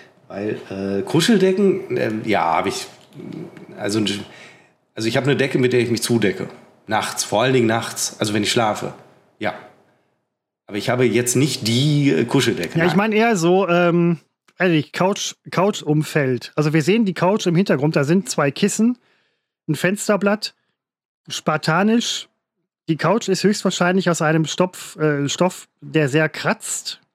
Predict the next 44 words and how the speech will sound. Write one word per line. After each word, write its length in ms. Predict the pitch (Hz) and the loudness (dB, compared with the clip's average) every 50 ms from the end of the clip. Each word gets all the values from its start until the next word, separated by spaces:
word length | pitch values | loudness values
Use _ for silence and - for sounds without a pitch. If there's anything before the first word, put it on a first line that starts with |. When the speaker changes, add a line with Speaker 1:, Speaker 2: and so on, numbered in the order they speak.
| _ _ _ _ | _ _ _ _
Speaker 2:
Vielleicht 240 | - 151 160 - | -2 -2 0 0
auch 80 | 156 120 | 0 -2
Nadeln 640 | 123 123 127 139 160 175 175 190 190 196 196 196 196 | 0 0 0 2 2 2 2 4 4 4 4 2 2
oder, 360 | 180 170 156 151 151 151 156 156 | 2 2 2 2 2 0 0 0
äh, 140 | 156 147 151 | 0 2 2
Speaker 1:
Nee, 180 | 175 190 196 220 | 4 4 2 2
Speaker 2:
also 120 | - 151 147 | 0 0 0
damit 200 | 147 143 160 185 | 0 0 0 2
Speaker 1:
nein, 60 | 254 | 2
Speaker 2:
man 100 | 165 160 | 2 2
Speaker 1:
nein. 40 | 214 | 2
Speaker 2:
sich 160 | - - - | 0 -2 -2
nicht 160 | 151 - - | -4 -4 0
wohlfühlt, 400 | 151 170 185 - - 196 196 190 | 0 0 0 2 0 0 0 0
Speaker 1:
Das 140 | 180 151 139 | 0 0 0
Speaker 2:
aber 100 | 151 151 | 0 0
Speaker 1:
ist, 160 | 180 143 - - | 0 -2 -2 -2
äh, 960 | 190 180 90 - - 87 - - - - - - - - - - - - - | -2 -2 -2 -2 -2 -4 -4 -4 -4 -4 -6 -6 -6 -6 -6 -6 -8 -6 -6
Yellow-Möbel. 920 | 120 117 113 127 156 202 180 113 92 92 90 90 95 95 110 135 180 226 240 - - - - - - - _ | -4 -2 0 2 2 4 4 2 2 2 4 4 4 4 4 4 2 2 0 -4 -8 -16 -18 -20 -20 -20 _
Äh, 180 | - 139 147 151 | 0 0 0 0
Quatsch, 320 | 143 - 185 196 - - | 0 0 -2 -2 0 0
R 120 | - 143 147 | 0 2 2
und 100 | 139 135 | 2 0
S 200 | - 156 139 - | 0 0 0 2
Möbel. 460 | 160 147 151 147 156 175 190 - 180 180 | 2 2 4 4 4 4 4 2 0 0
Äh, 200 | 147 139 143 143 | 0 0 2 2
nein, 420 | 151 156 117 117 135 170 226 254 | 0 0 0 0 0 0 0 0
ist, 260 | - - 147 123 - | 0 0 0 0 0
äh, 40 | 170 | 0
man, 340 | 160 - 123 131 127 60 62 | 0 0 0 0 0 0 0
ist 100 | - 67 | 0 0
Speaker 2:
Aber 180 | - 180 98 107 | 2 2 2 2
Speaker 1:
sehr 160 | 120 131 151 | 2 2 2
gemütlich. 440 | 151 143 143 143 151 190 - - - | 2 2 2 2 2 2 0 0 -2
Ich, 180 | 160 - - - | -6 -4 -4 -2
ähm, 300 | 180 156 151 147 139 143 | 0 2 2 2 2 2
lehne 540 | 139 131 139 156 185 190 180 180 175 180 175 | 2 2 4 4 6 4 4 4 2 2 0
Decken 480 | 135 117 110 143 156 - 185 180 185 180 - | -2 -2 -2 -2 0 2 2 2 2 2 0
auf 220 | 135 131 127 - | 0 0 0 0
Sofas 760 | 113 104 104 123 127 156 151 - 165 156 156 156 147 - - 202 | -2 2 2 2 2 2 0 0 2 2 2 2 2 2 2 0
Speaker 2:
Okay, 220 | 226 - 269 180 | 2 2 0 2
Speaker 1:
ab. 180 | 113 107 - - | 2 0 0 0
Speaker 2:
also 140 | 165 165 180 | -2 0 0
dagegen. 420 | 180 208 196 - 170 143 113 101 | 0 0 2 2 0 0 -2 -4